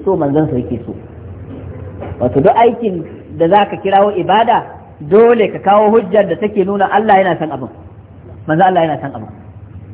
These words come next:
Idan baka da wani dalili daga Alqur'ani ko sunnar Annabi sallallahu alaihi wa sallama wanda yake hukunta cewa Allah yana son abin nan, kuma manzansa yana son abin nan, to abin ya zama bid'a,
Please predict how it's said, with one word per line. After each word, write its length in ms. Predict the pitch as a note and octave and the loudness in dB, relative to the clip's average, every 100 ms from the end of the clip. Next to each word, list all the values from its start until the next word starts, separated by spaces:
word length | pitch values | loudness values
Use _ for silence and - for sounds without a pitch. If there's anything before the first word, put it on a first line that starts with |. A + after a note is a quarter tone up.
| - - - - - | -20 -20 -20 -10 0
Idan 260 | C#3+ A3+ | 2 2
baka 260 | B3 A#3+ A#3+ | 2 2 0
da 100 | G#3+ | 0
wani 160 | G3+ G#3+ | 0 0
dalili 440 | F#3+ F3 F3 D#3 | -2 -2 -4 -6
daga 240 | C3+ E3 F#3 F#3+ | -6 -2 0 0
Alqur'ani 560 | F#3+ F#3+ F#3+ G#3+ G3+ C#3 - - - - - - | -2 -2 2 2 2 -4 -12 -20 -20 -20 -6 0
ko 140 | B3 | 0
sunnar 260 | C4 C4 A3 | 2 0 0
Annabi 280 | F#3 G3 F3 | 0 -4 -4
sallallahu 400 | F#3 F3 F3+ E3 | -6 -2 0 0
alaihi 280 | D3 D#3 C#3+ | 0 -2 -4
wa 80 | B2+ | -6
sallama 340 | D3 D3+ B2+ - - - - - | -4 -4 -6 -10 -18 -20 -18 0
wanda 300 | F3+ C#4+ A#3+ | 2 2 0
yake 200 | A#3 A3 | -2 -2
hukunta 340 | G3 G3+ E3 D#3+ | -2 -4 -6 -6
cewa 240 | F3 E3 C3+ | -4 0 0
Allah 220 | F#3 F3+ | 0 -2
yana 160 | F3 E3 | -2 -4
son 140 | D#3 | -4
abin 200 | C#3 C#3 B2 | -4 -4 -4
nan, 80 | F#2+ - - - - - - | -8 -14 -18 -20 -20 -18 0
kuma 220 | G3 G#3+ | 2 2
manzansa 440 | G3 E3+ G#3+ G3+ | 2 2 0 2
yana 220 | G3 G3+ F3 | 2 2 2
son 140 | F#3 | 0
abin 240 | D3+ D3 D#3 | -2 -4 -4
nan, 120 | A#2 - - - - | -6 -12 -18 -20 -6
to 60 | E3+ | 0
abin 200 | D#3+ E3+ | 0 2
ya 100 | D#3 | 0
zama 160 | C#3+ C#3+ | -2 -2
bid'a, 220 | D3 C#3+ | 0 -2